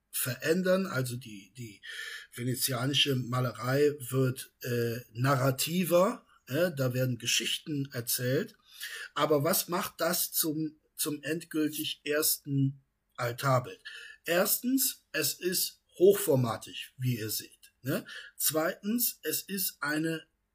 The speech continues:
Bildeinheit. Es gibt einen Rundbogenabschluss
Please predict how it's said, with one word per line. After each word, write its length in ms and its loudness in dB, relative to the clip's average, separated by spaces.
Bildeinheit. 920 0
Es 240 0
gibt 300 -8
einen 440 2
Rundbogenabschluss 1800 2